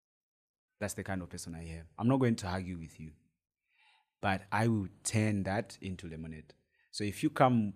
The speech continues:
with your negativity, trust me, I'll turn that negativity in-, into positivity. So you might think maybe you are,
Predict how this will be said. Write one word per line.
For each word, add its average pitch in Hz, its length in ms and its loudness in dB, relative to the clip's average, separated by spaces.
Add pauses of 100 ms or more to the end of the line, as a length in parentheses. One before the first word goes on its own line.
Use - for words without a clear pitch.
(120)
with 107 320 -4
your 107 220 0
negativity, 98 680 -4
trust 110 340 0
me, 87 260 -6 (500)
I'll 95 160 2
turn 131 220 6
that 107 160 2
negativity 90 500 -4
in-, 82 120 -10 (100)
into 92 180 -6
positivity. 76 640 -14 (1800)
So 147 260 12
you 120 160 8
might 175 260 12
think 147 460 10
maybe 127 300 8
you 113 360 6
are, 90 220 -2